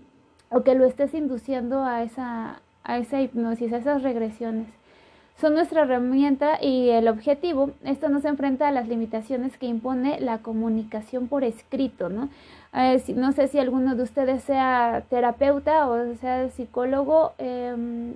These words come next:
a veces en la entrevista clínica hay muchas cosas que el paciente no te va a decir a primera instancia.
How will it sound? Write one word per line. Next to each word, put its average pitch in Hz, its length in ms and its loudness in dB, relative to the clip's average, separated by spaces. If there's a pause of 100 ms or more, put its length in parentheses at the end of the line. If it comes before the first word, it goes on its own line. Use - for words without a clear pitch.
a 254 140 -6
veces 294 460 2 (420)
en 269 160 4
la 277 60 6
entrevista 269 560 0
clínica 294 680 -2
hay 285 160 0
muchas 311 380 -2
cosas 311 340 -2
que 302 80 -4
el 262 80 0
paciente 285 560 -2
no 285 200 0
te 294 120 0
va 269 140 0
a 269 40 -2
decir 269 320 -2
a 269 100 -2
primera 254 420 -4
instancia. 254 720 -4